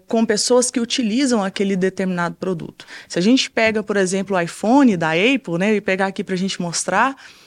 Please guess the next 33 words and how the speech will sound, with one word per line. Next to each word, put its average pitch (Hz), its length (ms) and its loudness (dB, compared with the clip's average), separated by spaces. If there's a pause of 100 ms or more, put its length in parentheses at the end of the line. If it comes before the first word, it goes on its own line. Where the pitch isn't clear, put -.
(140)
Se - 100 -8
a - 20 0
gente 202 120 0
pega 240 200 0
o - 20 -4
primeiro 269 440 4
iPhone 202 680 0 (520)
que, 185 360 0
que 185 260 -4
foi 214 240 0
criado, 170 680 0
e 170 140 -4
eles, 220 320 0
eles 208 240 0
trabalham 226 480 2
dentro 208 320 -2
de 185 120 -4
uma 202 100 -2
cultura 240 480 -2
design 190 320 0
thinking. - 400 -10 (720)
Para 202 140 4
o 214 120 4
iPhone 233 440 -2
que 262 80 -4
nós 220 180 0
temos 202 380 -4
hoje, 208 500 0
houve 226 320 2
vários 247 400 0
processos 262 460 0
de 247 40 0
melhoria. 247 640 4